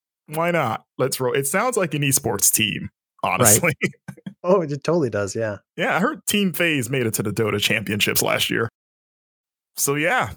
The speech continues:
Speaker 1: they get to, uh, Planet Phase, where Samus, uh, fights her way to the core of the planet, where she encounters Dark Samus once again, but for the final time, because they engage in a j-, just an epic fight where Samus comes out on top.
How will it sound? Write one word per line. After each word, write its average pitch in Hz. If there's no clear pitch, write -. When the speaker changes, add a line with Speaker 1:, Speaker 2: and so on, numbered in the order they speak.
Speaker 1:
they 131
get 143
to, 160
uh, 156
Planet 156
Phase, 156
where 123
Samus, 143
uh, 113
fights 165
her 165
way 147
to 143
the 117
core 226
of 131
the 131
planet, 139
where 127
she 123
encounters 160
Dark 151
Samus 143
once 226
again, 120
but 117
for 131
the 113
final 156
time, 123
because 107
they 110
engage 117
in 113
a 104
j-, 117
just -
an 104
epic 165
fight 120
where 107
Samus 143
comes 127
out 117
on 113
top. 107